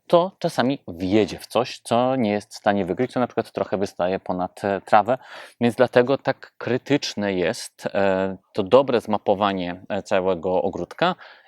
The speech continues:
I zdarzyło się niestety, że on też wyjechał czasami poza ten teren. Więc wydaje mi się, że pierwszych kilka razy warto jest go trochę przypilnować i zobaczyć, czy on sobie dokładnie radzi.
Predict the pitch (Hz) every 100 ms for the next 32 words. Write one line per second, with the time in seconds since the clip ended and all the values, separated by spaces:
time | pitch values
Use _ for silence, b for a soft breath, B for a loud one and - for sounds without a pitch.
0 | - 110 110 98 107 131 131 113 - 113
1 | 139 127 120 104 113 113 107 82 - -
2 | 95 95 104 92 87 85 92 87 87 B
3 | B B 110 110 - 98 117 147 131 127
4 | 117 98 - 139 - 113 - - 104 92
5 | 107 127 - 87 92 120 131 127 127 104
6 | 107 - - 95 98 101 - 113 - 113
7 | 104 95 90 120 113 110 98 110 143 -
8 | 170 - 143 135 110 - 98 87 117 156
9 | 143